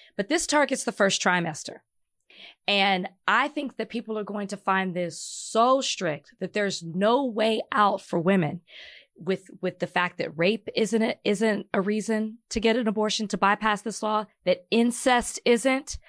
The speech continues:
I think that that's, it's too much for people to handle. And I do think that it may backfire and you're gonna ostracize a lot of people. I think there are people who could go for this law if it came to some middle ground, but it's too harsh.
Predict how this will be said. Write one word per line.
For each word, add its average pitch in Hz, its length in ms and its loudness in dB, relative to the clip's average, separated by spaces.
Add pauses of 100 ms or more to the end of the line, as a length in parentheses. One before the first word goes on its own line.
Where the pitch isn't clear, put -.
(720)
I 247 200 4
think 285 280 -2
that 208 80 -8
that's, 214 260 2
it's - 340 -2
too 311 220 0
much 254 320 0
for - 140 -8
people 214 300 -6
to 202 80 2
handle. 214 440 -2
And 208 140 0
I 196 120 0
do 240 320 -6
think 247 260 -6
that 220 120 0
it 220 80 -4
may 202 180 -2
backfire 214 640 0
and 214 180 -4
you're 202 80 -4
gonna 220 240 -4
ostracize 202 600 2
a 190 60 -4
lot 175 200 2
of 175 100 -8
people. 170 320 -8 (220)
I 220 100 0
think 269 160 -2
there 240 80 2
are - 20 0
people 220 340 -4
who 214 160 -6
could 196 260 -4 (1040)
go 226 220 4
for 262 200 0
this 240 260 2
law 214 480 6 (380)
if 226 180 0
it - 100 -4
came 226 280 0
to 226 100 -4
some 208 340 0
middle 202 240 4
ground, 202 520 2 (360)
but 240 140 4
it's 247 120 -4
too 269 200 2
harsh. 190 540 2